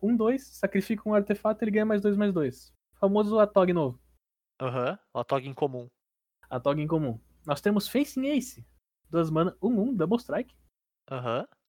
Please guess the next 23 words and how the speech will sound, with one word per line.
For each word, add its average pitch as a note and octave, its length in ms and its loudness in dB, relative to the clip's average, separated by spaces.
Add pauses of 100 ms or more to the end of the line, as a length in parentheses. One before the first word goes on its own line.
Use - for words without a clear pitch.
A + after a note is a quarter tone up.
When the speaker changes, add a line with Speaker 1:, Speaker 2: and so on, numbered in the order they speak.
(400)
Speaker 1:
E F#3 120 -6
nós... G3+ 380 -4
e F#3 100 -4
na... A3 320 0
e G3 280 0
essas F#3+ 180 0
são A3 160 -4
as G#3+ 60 -2
nossas G#3+ 260 -4
incomuns. G3+ 400 -2
Alguma D3+ 340 0
coisa F3 260 -2
aqui - 160 -10
que - 80 -20
vocês D#3 720 -6 (380)
mudariam D#3 460 0
já? C#4 180 0 (560)
Speaker 2:
Qual D#3+ 160 -6
que A3+ 120 -6
é - 20 0
a G#3 40 0
primeira E3 360 -6
mesmo? G#3+ 260 -10